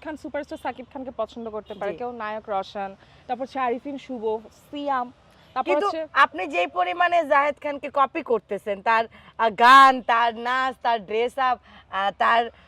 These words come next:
Speaker 2: আ, সমস্ত কিছু যেভাবে কপি করতেছেন, এতে তো মানুষ বলতেছে যে এই তীব্র গরমে নীরা আপু নাকি পাগল হয়ে গেছে। এটা
Speaker 1: হ্যাঁ,
Speaker 2: কতটা
Speaker 1: হ্যাঁ,
Speaker 2: সত্যতা?
Speaker 1: হ্যাঁ।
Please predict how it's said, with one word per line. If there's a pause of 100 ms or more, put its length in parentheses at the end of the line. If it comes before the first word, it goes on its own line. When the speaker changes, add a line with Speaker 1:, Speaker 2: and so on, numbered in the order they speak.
(140)
Speaker 2:
আ,
সমস্ত
কিছু
যেভাবে
কপি
করতেছেন,
এতে
তো
মানুষ
বলতেছে
যে (320)
এই
তীব্র
গরমে
নীরা
আপু
নাকি
পাগল
হয়ে
গেছে।
এটা
Speaker 1:
হ্যাঁ,
Speaker 2:
কতটা
Speaker 1:
হ্যাঁ,
Speaker 2:
সত্যতা?
Speaker 1:
হ্যাঁ।